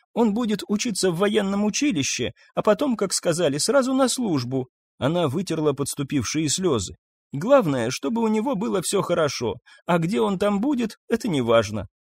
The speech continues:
Голос ее оборвался, но глаза все так же сияли. "Он у вас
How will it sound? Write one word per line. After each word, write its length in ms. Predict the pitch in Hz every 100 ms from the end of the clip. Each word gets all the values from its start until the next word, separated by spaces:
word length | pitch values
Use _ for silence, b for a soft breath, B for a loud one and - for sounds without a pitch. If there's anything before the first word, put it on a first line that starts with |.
| -
Голос 460 | 143 220 131 -
ее 320 | 110 120 113 113
оборвался, 880 | 104 120 139 196 151 151 143 113 - -
но 160 | 120
глаза 400 | 120 120 110 139
все 200 | - 117
так 240 | 104 120 104
же 120 | 101
сияли. 480 | - 113 123 101 - _ _ _ _ _ _ _ _
"Он 240 | - 151 165
у 80 | 156
вас 440 | 151 139 - -